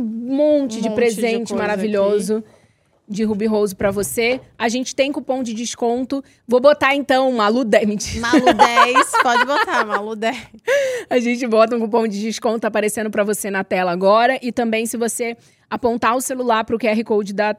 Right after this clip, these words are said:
Speaker 1: da tela, você vai pro site.
Speaker 2: Deve tá em algum lugar aqui.
Speaker 1: Deve tá um, em algum lugar por aí.
Speaker 2: <laughs>
Speaker 1: E pra poder garantir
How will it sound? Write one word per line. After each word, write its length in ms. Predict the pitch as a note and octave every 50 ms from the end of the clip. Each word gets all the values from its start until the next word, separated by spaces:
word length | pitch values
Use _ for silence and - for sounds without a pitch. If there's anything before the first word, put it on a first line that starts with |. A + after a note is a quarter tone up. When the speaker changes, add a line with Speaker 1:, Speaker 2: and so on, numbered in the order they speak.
| -
Speaker 1:
da 200 | A3 G3 G3 G3
tela, 400 | - - G#3+ G3+ A3 A#3 A#3+ A#3+
você 180 | A3+ A3+ - A#3
vai 160 | G#3 G#3+ G3+
pro 100 | G3+ A3
site. 580 | G#3 - - A3 G3+ G#3+ A3 B3+ - - - - - _ _ _
Speaker 2:
Deve 220 | G3 F#3 F#3 _
tá 140 | - A3+ G#3
em 40 | G3+
algum 240 | G3+ G3+ G3+ G#3+ A3
lugar 260 | A3+ A3 A3 G#3+ A3
aqui. 120 | A3 -
Speaker 1:
Deve 180 | A3 A3+ A3+ G3
tá 140 | - A3+ G#3
um, 120 | G3+ G#3 G3
em 140 | G3 G#3+ F#3
algum 220 | F#3+ F#3+ G#3+ A#3 C4
lugar 280 | B3+ G#3 G#3 G3 - D#4
por 120 | A#3+ G#3
aí. 400 | G3+ F#3+ G3 G#3 A#3+ C#4+ E4 - -
Speaker 2:
<laughs> 40 | -
Speaker 1:
E 400 | C#4 C4 C4 C4 C4 C4 B3+ C4 -
pra 120 | C#4 C4
poder 240 | A3+ C4 B3+ A#3 B3
garantir 520 | A#3 B3+ B3+ C4 C#4 C#4 - - C#4 C4+